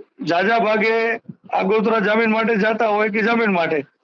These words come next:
તો આગોતરા જામીનમાં એના રદ થાય એના માટે આપણે સારો વકીલ રાખી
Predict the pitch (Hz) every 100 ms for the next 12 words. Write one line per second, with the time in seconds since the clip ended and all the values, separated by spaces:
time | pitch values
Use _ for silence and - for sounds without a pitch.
0 | - - 220 190 175 214 220 214 220 226
1 | 214 214 220 214 196 214 202 226 233 208
2 | 208 214 208 220 208 190 214 190 185 185
3 | 208 208 214 214 226 220 208